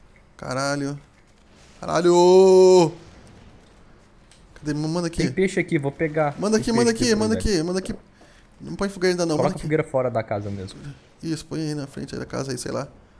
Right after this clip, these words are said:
Speaker 2: Toma madeira aí também.
Speaker 1: Ah, você me deu a fogueira?
Speaker 2: E a palha? Você pediu? Não pediu?
Speaker 1: Não, <laughs> era pra tu colocar no chão. Ai. Aqui a palha. Aqui, vamos ver o que dá pra gente fazer aqui.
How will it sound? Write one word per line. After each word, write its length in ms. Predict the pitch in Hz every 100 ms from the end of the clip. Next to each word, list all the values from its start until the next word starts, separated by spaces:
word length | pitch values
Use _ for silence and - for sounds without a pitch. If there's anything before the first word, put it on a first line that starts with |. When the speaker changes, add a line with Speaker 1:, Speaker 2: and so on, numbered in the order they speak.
| _ _ _ _
Speaker 2:
Toma 200 | 113 110
madeira 320 | 104 98 98
aí 60 | 95
também. 420 | 98 110 123 131
Speaker 1:
Ah, 80 | -
você 100 | -
me 60 | 147
deu 80 | 180
a 20 |
fogueira? 380 | 147 160 156 117 - _ _ _ _ _ _
Speaker 2:
E 60 | 107
a 60 | 107
palha? 260 | 98 92 107
Você 140 | 147 147
pediu? 360 | - 110 165 95
Não 80 |
pediu? 260 | 95 123 127 - 175
Speaker 1:
Não, 280 | 190 202 -
<laughs> 40 |
era 160 | 180 143
pra 80 | -
tu 80 | 190
colocar 260 | 208 190
no 80 | 185
chão. 280 | - 147 131 - - - _ -
Ai. 540 | - 117 127 143 151 143 - - _ _ _ _ _ _ _ - - - _ - -
Aqui 140 | -
a 40 | -
palha. 340 | - 117 127 - - - _ _ _ - - - - - _ _ _ _
Aqui, 120 | 113
vamos 180 | 113 120
ver 40 |
o 40 | 120
que 60 |
dá 120 | 120
pra 120 | 120 123
gente 100 | -
fazer 320 | 123 117 117
aqui. 260 | 110 131